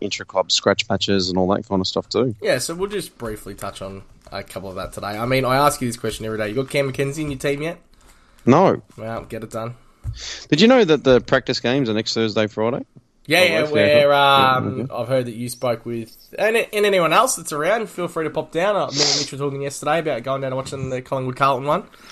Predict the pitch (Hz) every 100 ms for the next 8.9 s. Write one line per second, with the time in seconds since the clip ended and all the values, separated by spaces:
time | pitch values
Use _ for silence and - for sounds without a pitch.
0 | - - 127 127 127 123 - 127 131 127
1 | 123 104 127 123 135 131 123 120 123 123
2 | 127 123 127 - 135 135 - 123 131 127
3 | 127 127 127 123 123 - 160 117 - 117
4 | 120 - - - - - 110 104 117 110
5 | 104 101 - 95 87 98 95 92 87 -
6 | - 95 95 87 73 71 87 90 95 92
7 | 92 90 82 90 90 90 - 90 90 90
8 | 87 87 80 92 87 71 85 90 90